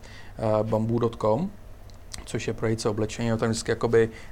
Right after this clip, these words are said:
na pochodu je panáček, který se tam několikrát otočí. Je to takový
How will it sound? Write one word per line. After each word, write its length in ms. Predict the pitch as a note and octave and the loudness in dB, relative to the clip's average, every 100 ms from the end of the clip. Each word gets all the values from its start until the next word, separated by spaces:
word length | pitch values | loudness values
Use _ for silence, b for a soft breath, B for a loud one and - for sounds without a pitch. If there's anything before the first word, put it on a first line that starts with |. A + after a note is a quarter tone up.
| - | -4
na 100 | A2 | -2
pochodu 300 | A2+ - A#2 | 0 0 2
je 40 | G2+ | 2
panáček, 580 | G#2+ A2 A#2 - B2 | 2 4 2 2 0
který 140 | A2+ A#2 | 2 -2
se 120 | - | 0
tam 260 | A#2 A2+ A2 | 2 4 2
několikrát 360 | A2 A#2 A2 | 2 0 2
otočí. 320 | G#2+ A2+ C#3 - | 2 2 0 2
Je 140 | E3 | 2
to 120 | E3 | 2
takový 360 | E3+ E3 D#3 | 0 0 2